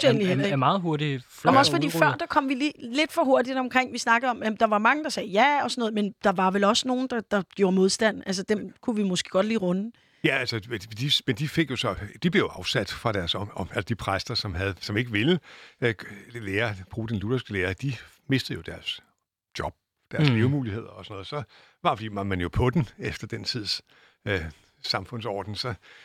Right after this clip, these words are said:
Speaker 3: så det, de har jo stået i en vanskelig situation, men de var, de var ikke i en,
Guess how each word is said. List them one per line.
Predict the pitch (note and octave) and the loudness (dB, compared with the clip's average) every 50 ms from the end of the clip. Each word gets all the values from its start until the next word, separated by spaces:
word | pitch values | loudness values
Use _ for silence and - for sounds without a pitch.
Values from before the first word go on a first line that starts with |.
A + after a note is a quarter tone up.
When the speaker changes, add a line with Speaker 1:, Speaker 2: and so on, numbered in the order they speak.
| - _ _ | -20 _ _
Speaker 3:
så | _ B2+ | _ -4
det, | G#2 C3+ C#3 C3+ B2+ G2+ - - | -2 0 -2 -2 -4 -8 -6 0
de | C3+ F3 | 2 2
har | G3+ | 2
jo | E3+ A2+ | 2 0
stået | - - B2 A2 | -2 -2 -2 -2
i | A2+ | -2
en | G#2+ | -2
vanskelig | G2+ F#2+ G2 - - A#2+ | -4 -8 -8 -10 -12 -8
situation, | - B2+ A2+ G2+ - - G#2 G2 F#2+ | -6 -6 -4 -4 -4 -6 -6 -6 -6
men | G2+ | -6
de | F#2+ G#2+ G2+ F#2 | -4 -2 -2 -2
var, | F#2+ | -4
de | F#2+ - B2 | -4 -4 -2
var | G#2+ G2+ | 0 0
ikke | G#2 A#2 B2+ E3 | 0 0 0 0
i | E3+ | 0
en, | C3 A2 | 0 0